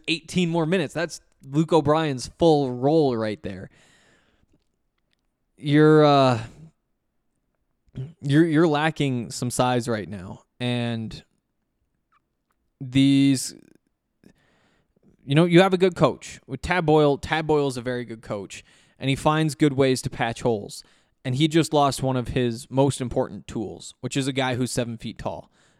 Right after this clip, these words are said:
And there just isn't a replacement for that on the roster.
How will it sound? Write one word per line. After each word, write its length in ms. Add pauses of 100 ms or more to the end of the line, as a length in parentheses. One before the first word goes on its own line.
(160)
And 160
there 120
just 320
isn't 600 (880)
a 40
replacement 840
for 240
that 400
on 180
the 100
roster. 640